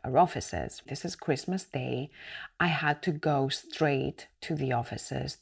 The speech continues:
to check out what was going on. Imagine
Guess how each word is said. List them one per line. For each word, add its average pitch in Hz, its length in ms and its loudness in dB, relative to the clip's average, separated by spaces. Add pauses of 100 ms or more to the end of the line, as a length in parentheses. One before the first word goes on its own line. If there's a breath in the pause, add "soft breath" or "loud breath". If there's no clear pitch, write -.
to 131 340 2 (140)
check - 300 -2
out 120 360 -2
what 131 340 -2
was 117 140 -4
going 78 300 -4
on. - 300 -4 (680 loud breath)
Imagine 147 600 2